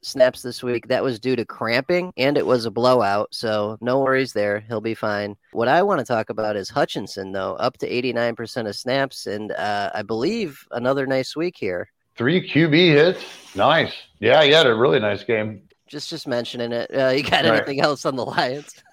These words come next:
Speaker 2: Yeah, I mean, other than Elliott, man, I, I really like Elliott for the rest of the season. I mean, I, who, who couldn't like this guy? He's been under the radar, and he's been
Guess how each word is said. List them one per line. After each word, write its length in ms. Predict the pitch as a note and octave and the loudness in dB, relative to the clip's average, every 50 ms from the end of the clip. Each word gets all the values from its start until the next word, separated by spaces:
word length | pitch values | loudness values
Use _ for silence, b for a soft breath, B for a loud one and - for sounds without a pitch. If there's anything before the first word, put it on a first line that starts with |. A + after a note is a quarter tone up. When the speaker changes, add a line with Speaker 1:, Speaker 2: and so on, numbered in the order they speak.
| - - | -2 2
Speaker 2:
Yeah, 240 | C#3 D3+ D3+ C3+ B2+ | 6 8 8 8 8
I 100 | B2+ C3+ | 8 6
mean, 220 | D3 D#3 D3+ C#3+ C#3 | 6 4 4 4 6
other 240 | C#3+ E3 D#3 D3+ C3+ | 6 6 6 6 4
than 160 | A#2 C3 A#2+ | 6 6 6
Elliott, 480 | A#2 A2+ C3 C#3 C#3 B2+ A2+ G#2+ G2+ G2 | 6 6 8 8 8 8 6 6 4 2
man, 240 | G#2+ A2 A2 G#2+ | 2 2 4 4
I, 180 | A2+ A#2+ A#2 - | 4 2 2 2
I 120 | A2 A#2 | 0 2
really 260 | C3 B2+ B2+ B2+ B2+ A#2+ | 4 4 6 6 6 6
like 240 | A#2 A2+ A2+ A2+ | 6 4 2 2
Elliott 500 | B2 A#2+ A#2+ A#2+ A#2+ A#2+ A2+ A2+ - - - | 2 4 4 6 6 4 2 0 -2 -8 -10
for 100 | - - | -6 -4
the 140 | A#2+ A#2 A2+ | -4 -2 2
rest 260 | A2+ A#2+ B2 A#2+ - | 2 2 2 0 -2
of 80 | A2 G2+ | -6 -4
the 60 | - | -2
season. 280 | - C#3 C3+ A#2 A#2+ A2+ | 0 0 2 2 0 0
I 40 | |
mean, 180 | A2 A2 G#2+ G#2+ | 0 0 0 2
I, 180 | G#2+ A2 G#2+ G#2+ | 2 2 2 2
who, 280 | A2 B2 A#2+ A#2 G#2+ | 4 4 4 4 4
who 160 | G2+ B2+ C3 | 4 2 2
couldn't 240 | B2 C3+ C#3+ G#2+ G2 | 2 2 0 2 2
like 180 | G#2 A#2 B2+ B2 | 2 2 2 2
this 160 | B2 A2 - | 0 -2 0
guy? 280 | - - A#2+ G#2 G2+ G#2 | 0 2 2 4 4 2
He's 100 | G2+ G2 | 0 0
been 180 | - A2+ A2 A2 | -2 0 2 2
under 220 | A2+ A#2+ A#2 G#2+ | 2 2 0 0
the 100 | G2+ G#2+ | 0 2
radar, 540 | G2+ A2 A2+ A#2+ A#2 A#2 A#2+ C3 C#3 C3 A2+ | 4 4 6 6 6 6 6 6 6 6 6
and 100 | G2 F2+ | 4 4
he's 280 | G#2 B2 C3 A2 F2+ | 2 2 2 2 0
been 340 | F2+ A2 B2 A#2+ G#2+ G#2+ G2+ | 2 4 4 4 4 0 -2